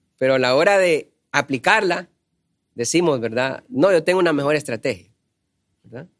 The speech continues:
Pero Dios nos da la estrategia y es por fe, y Dios va a premiar esa fe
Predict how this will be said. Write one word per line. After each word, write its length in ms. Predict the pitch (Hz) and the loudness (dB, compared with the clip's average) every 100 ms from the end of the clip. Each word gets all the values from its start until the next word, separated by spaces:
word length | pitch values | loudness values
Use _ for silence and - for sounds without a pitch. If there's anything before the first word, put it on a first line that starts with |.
| _ _ _ _ _ _ _ _ _ _ - | _ _ _ _ _ _ _ _ _ _ -2
Pero 200 | 147 156 | 2 4
Dios 200 | 156 196 | 4 2
nos 120 | 220 | 2
da 160 | 185 262 | 2 2
la 100 | 247 | 0
estrategia 580 | - 151 123 95 - _ _ _ _ _ | -2 -4 -4 -8 -12 _ _ _ _ _
y 100 | 127 | 0
es 140 | 156 - | 0 2
por 160 | 196 | -2
fe, 240 | 170 208 185 | 0 0 2
y 80 | 143 | 2
Dios 180 | 143 196 | 0 2
va 60 | 226 | 0
a 60 | |
premiar 560 | 208 190 190 233 262 156 | 0 -2 2 2 2 -2
esa 240 | 156 143 | -4 -6
fe 380 | 120 120 127 | -8 -6 -6